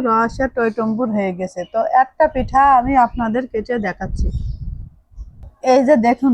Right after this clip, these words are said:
র-, পিঠার ভিতরে রস কতটা পরিমাণ ঢুকেছে, চাপ দিলেই কিন্তু রস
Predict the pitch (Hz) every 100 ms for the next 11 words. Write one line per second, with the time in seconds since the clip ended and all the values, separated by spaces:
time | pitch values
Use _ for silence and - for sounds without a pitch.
0 | 214 208 190 - 240 247 277 320 240 247
1 | 247 247 247 208 208 226 240 - 233 233
2 | 294 294 277 247 226 220 220 208 202 202
3 | 214 180 180 226 226 214 202 208 226 240
4 | 269 262 277 220